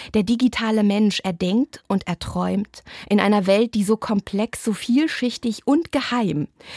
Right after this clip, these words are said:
Er sucht nach Antworten in diesem endlosen Spiel, wo das Digitale und Menschliche sich vermischen wie ein Gefühl. <laughs>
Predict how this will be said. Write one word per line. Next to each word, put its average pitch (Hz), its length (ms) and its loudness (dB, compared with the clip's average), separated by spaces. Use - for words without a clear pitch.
Er 220 120 4
sucht - 260 0
nach 226 240 0
Antworten 185 760 0
in 196 100 0
diesem 190 360 0
endlosen 208 580 2
Spiel, 214 540 0
wo 202 120 0
das 190 240 -2
Digitale 214 760 0
und 202 180 2
Menschliche 196 720 0
sich 190 240 -8
vermischen 185 720 -2
wie 190 160 -4
ein 170 320 -4
Gefühl. - 520 -4
<laughs> - 1160 0